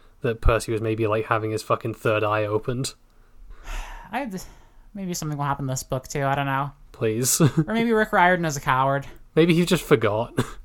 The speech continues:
Speaker 1: <laughs>
Speaker 2: God. It pro-, it's a long,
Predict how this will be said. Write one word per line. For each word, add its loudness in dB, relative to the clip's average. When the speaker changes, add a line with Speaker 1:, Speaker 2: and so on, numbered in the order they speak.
Speaker 1:
<laughs> -18
Speaker 2:
God. -10
It 2
pro-, 0
it's 0
a 10
long, 6